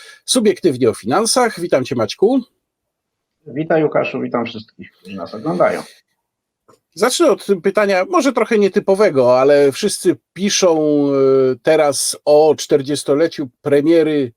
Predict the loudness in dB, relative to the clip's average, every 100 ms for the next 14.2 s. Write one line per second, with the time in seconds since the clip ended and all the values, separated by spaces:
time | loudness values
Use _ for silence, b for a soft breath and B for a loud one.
0 | _ -6 0 0 0 -4 -10 -8 -8 -6
1 | -2 0 0 0 2 2 0 0 -2 -2
2 | -4 -6 0 0 0 -2 -6 -6 -8 -6
3 | -2 0 0 -4 b b b -8 -2 0
4 | 2 4 4 2 2 -2 -2 0 2 2
5 | 2 0 -2 -4 -4 0 0 0 0 2
6 | 2 4 0 -2 _ _ -2 -2 -2 -4
7 | -2 2 2 2 0 -2 -8 _ _ -8
8 | -4 -4 -4 -4 -4 -6 -10 -4 0 2
9 | 2 0 -4 -12 -12 -10 -8 -8 -8 -6
10 | -8 -8 -8 -8 -4 -2 -2 -2 -4 -8
11 | -8 -2 0 2 2 2 2 0 -2 -4
12 | -4 -6 -6 -6 -6 -4 -2 0 0 -2
13 | -4 -2 0 0 -2 -6 -4 0 0 2
14 | 0 0